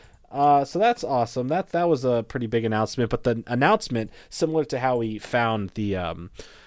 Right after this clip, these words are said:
earlier this year, we had, uh, accounts finding skew numbers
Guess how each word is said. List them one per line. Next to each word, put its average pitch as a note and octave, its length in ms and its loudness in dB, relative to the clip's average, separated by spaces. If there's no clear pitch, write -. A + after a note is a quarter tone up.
earlier C3+ 320 4
this A#2 180 -6
year, B2+ 160 2
we A2+ 120 0
had, A2 300 0
uh, G2+ 240 -4
accounts A2 400 -6
finding G#2+ 400 -2
skew B2+ 460 -2
numbers D#3 580 -4